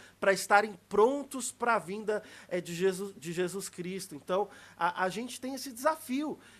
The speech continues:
de ir até esse, essas pessoas com deficiência e, e ajudá-las aí a, a se prepararem pra esse grande banquete que um dia todos nós vamos participar,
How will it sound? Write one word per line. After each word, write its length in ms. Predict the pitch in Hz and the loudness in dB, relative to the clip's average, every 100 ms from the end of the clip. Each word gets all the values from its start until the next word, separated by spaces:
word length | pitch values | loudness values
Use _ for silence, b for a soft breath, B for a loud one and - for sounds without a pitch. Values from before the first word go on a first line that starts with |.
| b | b
de 320 | 135 220 240 - | -10 -8 -8 -6
ir 260 | 262 320 | 0 2
até 400 | 294 - 233 220 | 2 2 0 2
esse, 240 | 202 196 202 | 0 -2 -6
essas 280 | 170 180 - | -6 -6 -8
pessoas 400 | 175 - 170 - | -8 -6 -6 -6
com 160 | 165 | -6
deficiência 800 | 165 170 196 - 185 185 - 226 b b b - | -6 -6 -10 -4 -2 -2 -6 -12 b b b -12
e, 360 | 185 190 196 - | -8 -6 -8 -2
e 100 | 170 | 0
ajudá-las 840 | 185 180 185 156 165 185 180 143 | 0 -2 0 8 8 8 2 2
aí 320 | 151 143 156 b b b | 0 0 -6 b b b
a, 640 | 143 139 139 135 127 - | 2 4 4 0 -4 -10
a 20 | |
se 160 | 143 170 | -10 -12
prepararem 840 | - 196 208 208 196 156 160 175 165 | 0 6 6 8 6 8 8 6 2
pra 300 | - 156 160 | -2 0 0
esse 220 | 160 165 | -4 -8
grande 420 | 127 170 240 214 | 2 4 4 2
banquete 680 | 180 196 190 160 165 170 - b b b | -4 -4 -4 -4 -4 -6 -16 b b b
que 100 | 190 | -10
um 100 | 180 | -6
dia 220 | 143 180 | -2 -2
todos 320 | 175 180 180 | 0 -4 -4
nós 280 | 170 170 165 | -2 0 0
vamos 340 | 165 170 175 | -4 -6 -6
participar, 840 | - 185 175 - - 175 170 160 | -2 -2 -2 -8 -6 4 4 4